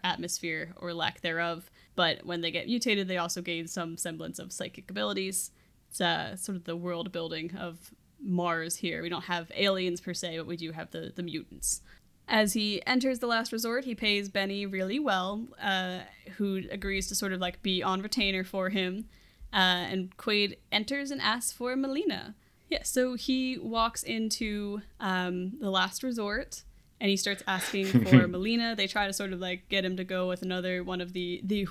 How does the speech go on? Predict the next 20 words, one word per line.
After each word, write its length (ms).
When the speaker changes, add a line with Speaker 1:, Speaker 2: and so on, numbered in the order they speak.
Speaker 1:
women. 460
Uh, 320
one 200
of 80
them 140
has 200
three 200
boobs, 340
which 180
is 160
just 360
Speaker 2:
<laughs> 60
Speaker 1:
prosthetics. 520
Speaker 2:
Somebody, 340
somebody, 400
uh, 220
feeds 320
their 120
children 460
by, 320